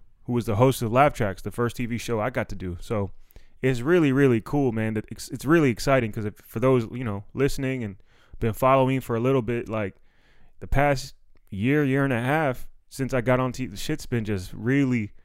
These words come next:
escal-, like, elevating really quickly. And, um, I don't know, man. I got this crazy feeling like the next six months to a year, we about to re-, we about to really, like, take off.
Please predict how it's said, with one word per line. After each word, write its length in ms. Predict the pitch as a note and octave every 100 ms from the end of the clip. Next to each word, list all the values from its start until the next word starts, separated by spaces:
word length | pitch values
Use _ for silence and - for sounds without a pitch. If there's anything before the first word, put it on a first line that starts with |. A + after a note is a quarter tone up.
| - - _ - _ - -
escal-, 380 | C3+ C#3+ C3 A#2+
like, 260 | A2 - -
elevating 560 | C3+ D3 A#2+ A2 G2
really 400 | F#2+ C#3 C3+ A#2+
quickly. 480 | G#2+ - G2+ - E2+ - - - -
And, 220 | G2 G2
um, 380 | F#2+ F2 D2 F#2+ - _ _ _ -
I 80 | A2+
don't 120 | C#3
know, 120 | D#3+ D3+
man. 100 | A#2
I 60 |
got 200 | B2+ C3
this 120 | A#2+
crazy 380 | - C#3 C3+ B2
feeling 320 | A#2+ C#3+ C3+
like 160 | A2 G#2
the 80 | G#2
next 320 | A2+ B2 -
six 180 | C3 -
months 200 | B2+ B2
to 180 | A#2 G2+
a 60 |
year, 340 | A2+ D3+ F3+ G#3+ - - - - - - - - - _ -
we 100 | A#2+
about 200 | A#2+ A2+
to 120 | G#2
re-, 240 | A2+ C3 A2
we 100 | B2+
about 180 | B2+ A#2+
to 100 | G#2
really, 680 | G2+ B2 C#3 C3 A#2 G#2 F#2+ - - _ _ _ _ _
like, 260 | G#2 G2+ F#2 - _ _
take 260 | - G#2+ G#2
off. 240 | F#2+ -